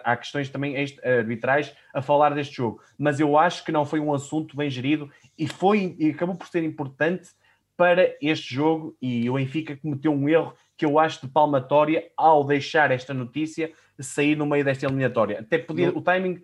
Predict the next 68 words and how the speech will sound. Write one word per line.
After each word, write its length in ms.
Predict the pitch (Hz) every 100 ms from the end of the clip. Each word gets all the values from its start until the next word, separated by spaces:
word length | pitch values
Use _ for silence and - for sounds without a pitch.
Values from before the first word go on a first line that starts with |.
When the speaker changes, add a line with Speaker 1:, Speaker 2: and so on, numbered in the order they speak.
| -
Speaker 2:
não 100 | 139
achas 220 | 151 139
que 80 | 131
Speaker 1:
é 20 |
Speaker 2:
pode 180 | 139 -
ter 80 | 135
sido 120 | 143
aqui 80 | 143
Speaker 1:
completamente 240 | 165 160
Speaker 2:
mesmo, 180 | 135 120
Speaker 1:
errado. 220 | 110 95 _ -
Speaker 2:
pode 160 | 113 -
ter 120 | 107
havido 180 | 107 113
aqui 200 | 113 123
mesmo 500 | 127 127 143 139 131
contra-informação? 680 | - 143 143 165 175 170 160
O 40 | 113
Porto 320 | - 95 -
já 100 | 107
sabia 460 | - 110 123 139
e 180 | 160 156
jogou 240 | 101 101 113
perfeitamente 680 | - 117 - 113 123 123
com 120 | - 123
essa 160 | 120
informação 460 | 120 117 120 113 120
no 100 | 120
jornal 300 | 110 117 117
O 80 | 113
Jogo. 520 | 101 127 131 131 -
Speaker 1:
Pronto, 420 | - 185 156 104 -
Speaker 2:
Eh, 60 |
Speaker 1:
se 180 | 135 -
foi, 260 | - 180 170
eu 60 | 180
não 100 | 175
tenho, 220 | 196 170
eu 60 |
não 120 | 160 160
estou 180 | 185
a 40 | 170
par 200 | 180 175
de 180 | 165 147
quem 180 | - 165
é 40 | 156
que 60 |
Speaker 2:
não, 100 | 156
Speaker 1:
lançou 300 | 156 165 170
Speaker 2:
não 60 | 165
Speaker 1:
essa 100 | -
Speaker 2:
sei, 220 | - 247
não 120 | 165
Speaker 1:
notícia. 200 | 151 143
Speaker 2:
sei, 120 | - -
tô, 240 | 147 143
eu 200 | 143 147
também 220 | 147 160
não 100 | 180
<laughs> 220 | 175 156 190
sei, 260 | 151 147
estou 180 | 139 -
Speaker 1:
É 40 |
Speaker 2:
a 40 | 180
falar 160 | 135
Speaker 1:
sim, 60 | 185
Speaker 2:
de 80 | 139
cor. 180 | 117